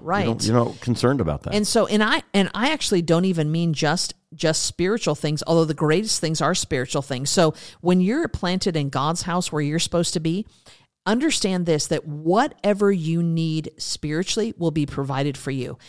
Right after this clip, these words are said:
Speaker 1: And this is what I was thinking. I see this time and time again, that obviously the Lord speaks messages to us and, and wisdom in all kinds of ways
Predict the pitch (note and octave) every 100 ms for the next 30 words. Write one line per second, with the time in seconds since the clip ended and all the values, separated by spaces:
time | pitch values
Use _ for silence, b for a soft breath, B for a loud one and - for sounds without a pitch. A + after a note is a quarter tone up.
0 | b b F#3+ G#3+ A3 A3 G3+ E3 D3+ F#3+
1 | F3 D#3 - D#3 D#3 - F3 E3 - D#3+
2 | D#3+ E3+ D#3+ D3+ D#3 C#3+ B B B -
3 | F#3 - F3+ A3 A3+ - F3 D#3 D3 D3+
4 | F3 A3 D#3+ D#3 - _ _ _ _ _
5 | _ - - G3+ - E3 F3 F3+ G3+ F3+
6 | F3+ E3+ - B B - D#3+ D#3+ F3 F3
7 | - - D#3 D3 C3+ D3 C#3+ C#3 F3+ F3
8 | G3 E3+ - F3+ A#3 C4 - A#3 A#3 A3+
9 | F#3+ D#3+ E3+ E3+